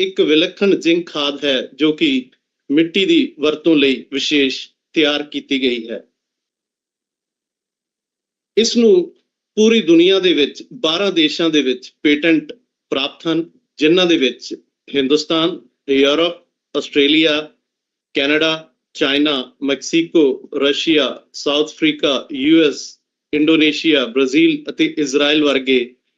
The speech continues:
ਦੇਸ਼ ਜਿਹੜੇ ਹੈ ਉਹ ਸ਼ਾਮਿਲ ਨੇ। ਔਰ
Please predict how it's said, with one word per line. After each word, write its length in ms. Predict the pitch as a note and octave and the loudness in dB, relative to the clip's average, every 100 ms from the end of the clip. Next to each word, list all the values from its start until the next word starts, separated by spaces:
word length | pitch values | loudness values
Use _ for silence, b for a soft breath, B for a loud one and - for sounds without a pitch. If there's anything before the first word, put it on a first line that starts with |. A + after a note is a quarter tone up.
| _ _ _ | _ _ _
ਦੇਸ਼ 500 | C3+ C#3 C3 - - _ B2 | 0 2 2 -2 -14 _ -6
ਜਿਹੜੇ 380 | C3+ C#3+ C#3 | -2 2 2
ਹੈ 340 | C3 A#2+ G#2+ - | 0 -2 -4 -4
ਉਹ 340 | D3 C3+ C3+ A2+ | -2 0 0 -2
ਸ਼ਾਮਿਲ 460 | - C#3 C3 C3 | -2 -2 0 0
ਨੇ। 180 | A#2+ - _ b b b | -2 -6 _ b b b
ਔਰ 220 | E3+ G3+ | -4 -4